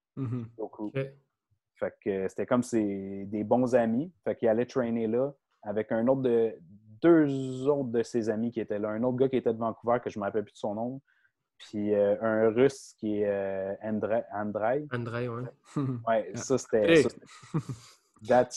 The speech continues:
Speaker 2: ah, je m'appelle Datsuk, je, je vais massacrer son nom, mais un astic de bon jack aussi, ça, c'était une, une machine, là, ce gars-là. Mais c'est pas un Russe, c'est un Ukrainien, excuse-moi.
Speaker 1: Hmm.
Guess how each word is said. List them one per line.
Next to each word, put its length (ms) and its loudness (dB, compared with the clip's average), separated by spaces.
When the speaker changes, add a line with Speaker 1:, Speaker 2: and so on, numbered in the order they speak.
Speaker 2:
ah, 100 4
je 80 -6
m'appelle 320 2
Datsuk, 540 2
je, 120 -8
je 140 -8
vais 160 4
massacrer 440 0
son 240 0
nom, 140 2
mais 100 -2
un 140 -2
astic 260 0
de 100 4
bon 240 0
jack 240 0
aussi, 260 -6
ça, 160 -4
c'était 160 -8
une, 240 -12
une 180 -4
machine, 540 -2
là, 60 -4
ce 140 -8
gars-là. 420 -4
Mais 80 -2
c'est 80 -14
pas 100 4
un 60 6
Russe, 180 2
c'est 80 -4
un 60 0
Ukrainien, 340 -4
excuse-moi. 440 -6
Speaker 1:
Hmm. 160 -6